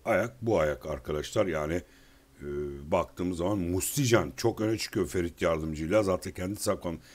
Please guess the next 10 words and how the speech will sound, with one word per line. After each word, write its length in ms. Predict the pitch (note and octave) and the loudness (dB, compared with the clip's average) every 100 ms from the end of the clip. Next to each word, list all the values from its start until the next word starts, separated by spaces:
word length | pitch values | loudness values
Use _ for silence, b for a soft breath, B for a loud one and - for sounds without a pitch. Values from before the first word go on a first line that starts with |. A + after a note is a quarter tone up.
| B B | B B
yirmi 340 | D2+ F#2 F#2+ F#2+ | -4 -2 0 0
birde 240 | F#2+ G#2 | 0 2
iki 280 | G2 - C#3 | 0 2 6
yaptılar. 440 | A2+ - - D2 - | 6 4 -4 -4 -4
Son, 360 | - A2+ A#2 - b b b - | -6 0 0 0 b b b -4
yani 260 | F#2 G2 | 0 2
kötü 260 | - B2+ B2 | 4 4 4
gidişe 520 | A#2+ F#2+ - B2 B2 - - | -2 -2 2 2 0 -6 -4
yavaş 400 | F#2 B2 - G#2 | 2 4 4 2
yavaş 180 | E2+ | 0